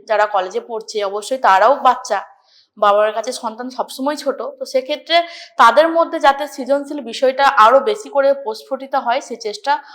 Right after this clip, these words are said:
আপনাদেরকে করে যেতে হবে। আমি নেক্সট এবং লাস্ট কোশ্চেন যেটা করবো ম্যামকে, যে যারা এই যে সৃজনশীল ব্যাপারটার মধ্যে অতটা ইনভলভ হতে চায় না, নিজেদেরকে গুটিয়ে রাখতে চায় বা স্বতঃস্ফূর্তভাবে এগোতে চায় না, তাদের, আহ, কে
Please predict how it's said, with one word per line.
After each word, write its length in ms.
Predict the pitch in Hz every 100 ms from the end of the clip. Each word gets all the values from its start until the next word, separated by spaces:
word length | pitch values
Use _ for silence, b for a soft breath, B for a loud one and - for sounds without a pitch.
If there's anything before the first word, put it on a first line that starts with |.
| B
আপনাদেরকে 440 | 202 208 196 202 277
করে 220 | 277 214
যেতে 240 | 180 -
হবে। 240 | 180 175 - - B B B
আমি 160 | - 285
নেক্সট 380 | 285 330 - - - -
এবং 200 | 220 226
লাস্ট 340 | 214 226 269 -
কোশ্চেন 360 | 254 247 247
যেটা 160 | 214 214
করবো 260 | - 196
ম্যামকে, 420 | 202 185 190 285 339
যে 260 | 262 262 B B B B
যারা 460 | 202 233 233 302 349
এই 160 | 339
যে 160 | 339 349
সৃজনশীল 540 | 339 220 277 285 320
ব্যাপারটার 520 | 285 220 233 240 277 262
মধ্যে 280 | 233 208
অতটা 260 | 247 214 269
ইনভলভ 480 | 254 220 254 302 269
হতে 160 | 262
চায় 240 | 220 196 185
না, 120 | 202
নিজেদেরকে 380 | 202 220 233 262
গুটিয়ে 400 | 208 214 220 240
রাখতে 300 | 214 - 196
চায় 240 | 196 185 - B B B
বা 280 | 220 226 220 -
স্বতঃস্ফূর্তভাবে 840 | - 269 349 - 349 349 330 320
এগোতে 300 | 277 285 285
চায় 260 | 269 185 170
না, 160 | 185 - B B B
তাদের, 520 | 240 240 311 330 -
আহ, 200 | 233 226
কে 200 | 254 285